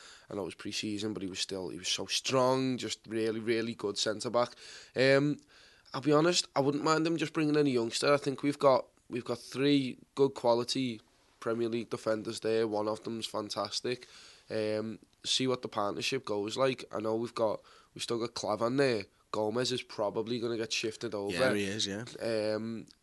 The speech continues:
Speaker 1: I'd like to see just a young up-and-coming, if I'm honest. Just get someone in around Joe Gomez's age and just see, just see, just see what we can do. Kind of what we did with Elordi that time.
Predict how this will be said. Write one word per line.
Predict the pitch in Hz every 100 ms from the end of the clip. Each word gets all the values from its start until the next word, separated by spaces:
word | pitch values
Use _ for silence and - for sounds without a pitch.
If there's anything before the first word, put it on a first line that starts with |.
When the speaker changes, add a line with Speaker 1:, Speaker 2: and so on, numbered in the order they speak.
| -
Speaker 1:
I'd | 135
like | 135 139
to | 143
see | - 147
just | 139 -
a | 135
young | 123 127 123 -
up-and-coming, | - 127 - - 117 127 -
if | -
I'm | 131
honest. | 131 123 - - - - -
Just | - 107
get | 143 135
someone | 143 139 120
in | 117 120 - - -
around | 107 113 120 123
Joe | 127
Gomez's | 123 113 110 117 113 117
age | 123 123 123 - - - - - _
and | 127 123
just | 120 -
see, | - 127 120
just | - 123
see, | - 123 -
just | - -
see | -
what | 120 113
we |
can | 117 127
do. | 120 131
Kind | 139 143
of | 151
what | 135
we |
did | 151 131
with | 135
Elordi | 135 113 107 113
that | 131 123
time. | 135 127 127